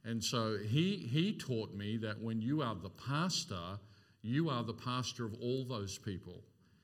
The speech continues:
So, so you've got to be able to minister to all those people at one time.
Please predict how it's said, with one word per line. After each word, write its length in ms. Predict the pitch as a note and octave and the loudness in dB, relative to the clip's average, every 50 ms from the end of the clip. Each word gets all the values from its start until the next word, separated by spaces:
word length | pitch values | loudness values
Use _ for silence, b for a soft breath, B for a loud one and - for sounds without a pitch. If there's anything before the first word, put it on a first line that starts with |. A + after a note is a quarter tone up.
| b b - | b b -14
So, 420 | - - B2 A#2 A2 A2 G#2 G#2 | -6 -4 -2 0 0 0 -2 -2
so 160 | - - C3 | -2 0 0
you've 280 | A2+ G#2+ A2 C#3+ F3 E3 | 0 2 2 2 0 0
got 260 | E3+ F#3 F3 E3+ F3 | 0 -2 -2 -2 -2
to 100 | - D3+ | -2 0
be 80 | B2+ B2+ | 2 2
able 240 | B2+ B2 A#2 A#2+ G#2+ | 2 2 0 -2 -2
to 140 | - C3 A#2+ | 0 0 2
minister 500 | A2+ A#2 B2+ C#3+ D3+ C3+ - - - A2 | 4 4 4 4 4 2 0 -2 -2 -4
to 220 | - - B2 A#2+ | -2 -2 -2 -2
all 240 | A#2+ A#2 C3 C#3+ C#3+ | 2 2 2 2 2
those 280 | C3+ C#3 C3 B2+ A#2 - | 2 2 2 0 0 -2
people 380 | - - C#3 C3 - A#2+ G#2 | -4 -4 -4 -2 -2 -2 -4
at 80 | G2 - | -4 -4
one 240 | G2+ A2 A2 A2 G#2+ | -4 -4 -2 -2 -4
time. 380 | G#2+ A2 A#2+ A2 F#2+ E2+ D#2+ | -4 -4 -6 -6 -6 -6 -8